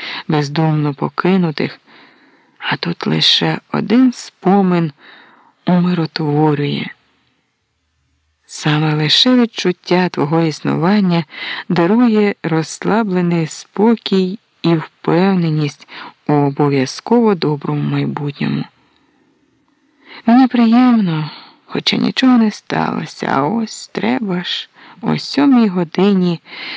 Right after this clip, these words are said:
ти подарувала мені ще один приплив ніжності. Спи легко, коли б ти знала, як я тобі вдячний. А ось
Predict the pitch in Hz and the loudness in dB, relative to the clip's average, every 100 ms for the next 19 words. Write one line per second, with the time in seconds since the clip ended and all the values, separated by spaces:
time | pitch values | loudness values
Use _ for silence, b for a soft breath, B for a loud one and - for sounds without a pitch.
0 | B - 143 139 143 143 180 240 226 220 | B -4 -2 0 -2 -2 0 2 2 0
1 | 214 - 170 170 165 170 165 - - - | -4 -4 0 0 0 0 -2 -2 -2 -2
2 | 151 180 185 160 156 156 - - - 135 | -2 -2 -2 -4 -4 -8 -10 -12 -6 -4
3 | 143 139 139 139 147 143 - - 175 _ | -2 -2 -4 -4 -6 -6 -8 -8 -8 _
4 | B B B B B B B - _ - | B B B B B B B -20 _ -14
5 | - - - 82 139 143 139 - - - | -12 -6 -2 0 -2 -2 -4 -8 -12 -10
6 | 175 151 _ b b b b b b b | -10 -12 _ b b b b b b b
7 | b - - 185 - - 160 139 143 139 | b -6 -2 -2 -2 -6 -2 -2 0 -2
8 | 135 - 160 233 - 156 151 147 151 147 | -4 -2 0 0 -2 -6 -4 -4 -4 -4
9 | 143 143 - 185 180 b b b b b | -4 -4 -4 -4 -8 b b b b b
10 | _ _ _ - 151 214 247 - | _ _ _ -2 2 2 0 -8